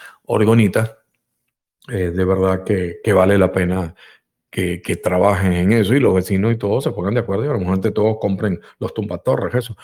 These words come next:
No es que van a tumbar la torre, no es que, "Ah, abajo, ah". No, <laughs> eso no es lo que estoy diciendo. Se llaman así porque tumban los efectos nocivos de ese tipo de torres, eh, de, que generan electromagnetismo.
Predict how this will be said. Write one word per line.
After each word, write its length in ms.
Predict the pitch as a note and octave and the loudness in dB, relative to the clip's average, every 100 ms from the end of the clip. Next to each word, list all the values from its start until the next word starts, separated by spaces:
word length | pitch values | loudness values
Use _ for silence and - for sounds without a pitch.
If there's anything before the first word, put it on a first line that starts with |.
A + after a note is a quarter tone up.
| - | -8
No 80 | B2+ | -6
es 60 | - | -2
que 120 | A#2+ | -2
van 200 | F#2 G2+ | 0 0
a 80 | G2+ | 0
tumbar 260 | F#2 E2+ F#2+ | 0 0 0
la 80 | |
torre, 340 | F2+ G2 F2 F2 | 0 0 0 -2
no 100 | F#2 | -4
es 40 | |
que, 80 | C3 | -4
"Ah, 360 | D#3+ G#3 G#3 - - - - - - E3+ | -2 -2 -2 -4 -4 -4 -4 -8 -4 0
abajo, 360 | A3 A3 D#3+ G3 | 2 2 2 2
ah". 560 | E3+ F3 D4 D4 C#4+ C#4+ - | 2 2 0 0 -2 -4 -4
No, 260 | G#2 E2+ - | -2 -2 -6
<laughs> 400 | A#2+ - - - | -8 -10 -16 -10
eso 220 | - G#2 | -4 -2
no 80 | F2+ | -2
es 200 | A#2+ F#2 | -2 -2
lo 120 | B2 | -4
que 100 | G#2+ | -4
estoy 200 | F2+ G2+ | -6 -4
diciendo. 280 | G2 F#2 E2+ | -4 -2 -4
Se 80 | F2 | -4
llaman 240 | F2 A#2+ | -2 0
así 340 | C#3 A#2+ E3+ - - - | 2 2 0 0 -10 -4
porque 200 | A#2+ A2+ | 0 0
tumban 320 | G#2+ A2 C#3+ | 2 2 4
los 140 | B2+ | 2
efectos 520 | G2 D3+ F3 - G#2+ F#2 | 2 0 -2 0 -2 2
nocivos 580 | G#2 A2+ A2+ G#2+ B2 A#2+ - _ | 0 0 0 2 0 -4 -18 _
de 320 | - F#2 F2+ | -8 -6 -6
ese 180 | F2 G#2+ | -8 -8
tipo 440 | - - F2 G#2 F#2 | -8 -10 -8 -4 -6
de 100 | E2 | -4
torres, 680 | F#2 E2 F#2 F#2+ E2+ E2+ - _ _ _ - | -4 -2 -2 -2 -4 -8 -12 _ _ _ -8
eh, 160 | A2 F#2+ | -6 -2
de, 480 | F#2 F2+ F2 E2+ _ - | -2 -2 -4 -8 _ -18
que 140 | - F#2 | -8 -2
generan 400 | F2+ F2 F#2 G2 | 0 0 0 0
electromagnetismo. 960 | F#2+ F#2 G2+ F2 E2+ E2 - - _ | 0 0 0 -2 -2 -8 -12 -20 _